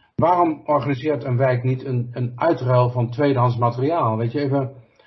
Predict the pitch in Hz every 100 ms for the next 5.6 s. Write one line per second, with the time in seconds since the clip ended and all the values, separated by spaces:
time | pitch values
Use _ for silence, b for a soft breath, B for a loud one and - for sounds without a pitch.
0 | b - 131 131 123 120 - 202 - 165
1 | 139 156 139 147 143 160 139 131 139 143
2 | 151 139 135 131 131 143 135 120 135 113
3 | 107 104 101 120 139 139 135 151 147 120
4 | 175 180 160 165 151 165 147 151 139 120
5 | 135 113 107 104 101